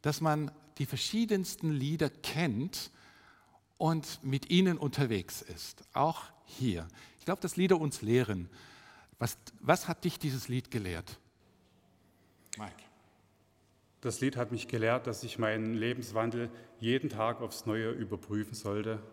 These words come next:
Speaker 2: und jeden Tag fragen sollte: "Jesus, bist du auch wirklich an erster Stelle?"
Speaker 1: Und jetzt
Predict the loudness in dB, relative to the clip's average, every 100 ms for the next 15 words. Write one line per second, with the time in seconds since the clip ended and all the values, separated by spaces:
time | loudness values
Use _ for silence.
0 | -10 -8 -4 -4 -4 -6 -8 -8 -8 -6
1 | -8 -8 -8 -8 -10 -14 -20 -20 -8 -4
2 | -4 -6 -8 -8 -8 -8 -8 -8 -4 -6
3 | -6 -8 -10 -8 -8 -8 -12 -10 -10 -10
4 | -14 -18 -20 -20 -20 -20 -20 -20 -20 -20
5 | -20 -20 -20 -18 -18 -18 -20 -20 -20 -20
6 | -2 4 6 6 4 -4 -10